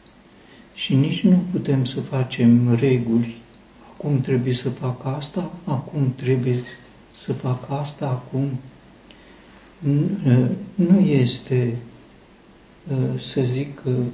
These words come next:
așa, un fel de rețetar. Noi am vrea un fel de rețetar. Ă, ce înseamnă un rețetar? Ă,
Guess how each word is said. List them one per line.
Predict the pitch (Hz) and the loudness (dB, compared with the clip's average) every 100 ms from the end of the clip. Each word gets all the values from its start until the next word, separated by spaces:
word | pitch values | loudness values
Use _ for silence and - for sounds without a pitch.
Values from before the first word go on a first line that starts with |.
| - - 135 | -8 -8 -4
așa, | 127 135 | -2 -2
un | 139 120 | 0 0
fel | - 135 135 | 0 0 0
de | 117 123 | 2 4
rețetar. | 123 123 - 123 - 151 135 - - - | 6 4 2 0 2 -2 -2 -4 -4 0
Noi | 139 | 2
am | 131 131 | 2 2
vrea | 143 156 | 0 0
un | 151 131 | 2 0
fel | - 156 147 | 0 0 2
de | 143 | 2
rețetar. | 135 139 131 - 127 - 139 120 120 - - - - - - - - - - - - - | 4 2 0 0 -2 0 0 0 -2 -8 -20 -20 -20 -20 -20 -20 -20 -20 -20 -20 -20 -6
Ă, | 143 127 135 - | 0 0 0 -4
ce | - | 0
înseamnă | 147 123 147 139 135 | 0 2 2 2 2
un | 131 123 120 | 4 2 4
rețetar? | 123 - 120 117 156 170 170 - - - - - - - - - | 2 2 -2 -2 -6 -6 -10 -14 -20 -20 -20 -20 -20 -20 -20 -12
Ă, | 147 | -6